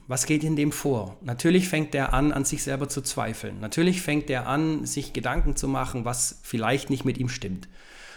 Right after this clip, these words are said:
Oder er fängt an, ähm, ja, einfach auch seine, seine Art und Weise, wie er sich beworben hat oder alles andere auch in Frage zu stellen. Aber vielleicht liegt's gar nicht an ihm.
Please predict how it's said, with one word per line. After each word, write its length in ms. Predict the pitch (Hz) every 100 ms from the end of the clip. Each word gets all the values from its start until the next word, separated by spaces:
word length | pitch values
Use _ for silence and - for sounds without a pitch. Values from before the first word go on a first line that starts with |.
| -
Oder 200 | 135 160
er 80 | 156
fängt 340 | 151 160 156 135
an, 360 | 147 147 139 -
ähm, 680 | 135 135 131 - - - - -
ja, 480 | 120 139 151 104 120 - _ _ _ _ -
einfach 400 | 123 135 147 - - -
auch 220 | 123 -
seine, 340 | 120 123 117 117
seine 300 | 123 123 120
Art 160 | 127
und 100 | 131
Weise, 340 | 113 143 156 120
wie 80 |
er 60 | 117
sich 160 | 117 -
beworben 480 | 113 131 160 -
hat 240 | 123 131 131
oder 240 | 123 127 - - - - - - -
alles 280 | 151 175
andere 440 | - 165 202 156 139
auch 140 | 131
in 80 | 135
Frage 340 | - 170 233
zu 140 | - -
stellen. 440 | - 92 87 92 - - _ - - - - - - - - - - -
Aber 140 | 143 165
vielleicht 280 | 156 160
liegt's 240 | - - -
gar 120 | 127
nicht 140 | 123
an 120 | 120 -
ihm. 280 | 202 90